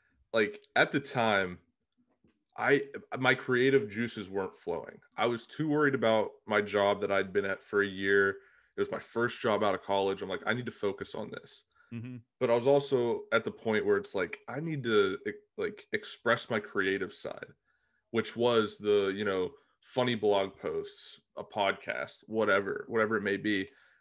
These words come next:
Speaker 1: And I just, me, myself, I was like, "I can't do this on my own." I've tried it on my own before, and I just, I knew it wouldn't work. And when I
Speaker 2: Right.
Speaker 1: found you guys and I knew that Gab Gowdy was doing stuff with you guys,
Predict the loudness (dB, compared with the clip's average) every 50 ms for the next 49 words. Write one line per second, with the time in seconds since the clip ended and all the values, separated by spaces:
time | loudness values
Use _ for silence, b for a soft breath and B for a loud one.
0 | b b -2 0 2 2 2 2 2 0 0 -2 -8 -16 _ _ _ _ _ _
1 | _ _ _ _ -16 -10 -6 -4 -2 -2 0 0 0 0 0 0 0 0 0 0
2 | -2 -2 -2 -2 -4 -2 -2 -4 -2 0 -2 -4 -2 -2 -2 0 0 0 0 0
3 | -4 -6 -6 -8 -10 -10 -12 -14 -16 -18 _ _ _ _ _ _ _ _ _ _
4 | _ _ _ _ _ _ _ 0 0 0 0 -4 0 2 4 6 6 6 6 4
5 | 2 0 0 0 2 2 0 0 -4 -6 -10 -6 -2 0 0 2 0 0 0 2
6 | 2 2 2 0 -4 -2 -2 -2 0 0 0 0 0 0 0 -2 -4 -4 -8 -8
7 | -8 -10 -12 _ -20 _ _ _ _ _ _ _ _ _ _ _ _ 0 0 2
8 | 2 2 0 2 2 4 4 4 2 0 0 2 2 4 4 4 2 2 0 -4
9 | -8 -8 -2 0 2 2 2 0 -4 -4 -2 0 0 0 -2 -2 -6 -10 _ _
10 | _ _ _ _ _ 2 2 2 2 2 2 2 4 4 4 2 0 -2 -4 -4
11 | -6 -6 -4 -4 -4 -4 -4 -4 -6 -8 -8 -8 -8 -10 -16 -16 -10 -8 -6 -4
12 | -2 -2 -4 -6 -8 -10 -16